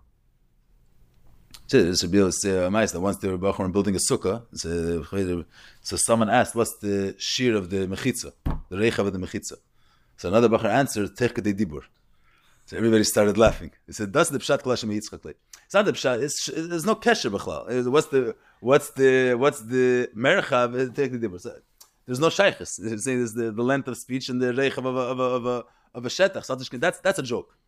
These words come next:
So the Rebbe says, "Even if it's a svara amukah, mekenen is chepin." So it's supposed to be a joke. I mean, we're verstehen nicht, dass sie gut, but that's, that's, it's, it's nicht wegen dem Netzach b'chlal. It's not, it's not in the same caliber.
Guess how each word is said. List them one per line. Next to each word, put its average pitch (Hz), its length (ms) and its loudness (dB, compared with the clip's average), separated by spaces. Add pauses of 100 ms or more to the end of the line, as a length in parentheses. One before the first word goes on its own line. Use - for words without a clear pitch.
(280)
So 139 160 -2
the 165 100 -6
Rebbe 185 120 -2
says, 156 200 -4
"Even 202 80 -2
if 160 80 -4
it's 151 80 -4
a 190 80 2
svara 151 540 0
amukah, 143 340 -2
mekenen 156 200 -2
is 135 120 -6
chepin." 131 640 -4 (460)
So 185 140 -4 (840)
it's 120 140 -16
supposed 202 200 -4
to 170 60 -8
be 170 80 2
a 151 60 2
joke. 135 240 4
I 127 140 -4
mean, 131 220 -4
we're 131 140 -2
verstehen 135 280 -4
nicht, 143 100 -6
dass 120 120 -2
sie 120 100 -2
gut, 104 120 -4
but 113 80 -6
that's, 120 220 -4
that's, 123 280 -6 (220)
it's, - 280 -8
it's 151 160 -8
nicht 196 200 0
wegen 196 180 0
dem 190 120 0
Netzach 165 260 -2
b'chlal. 87 360 -14
It's - 100 -18
not, 160 220 0
it's 131 140 -12
not 170 160 2
in 147 60 0
the 135 80 -2
same 143 160 -4
caliber. 104 380 -2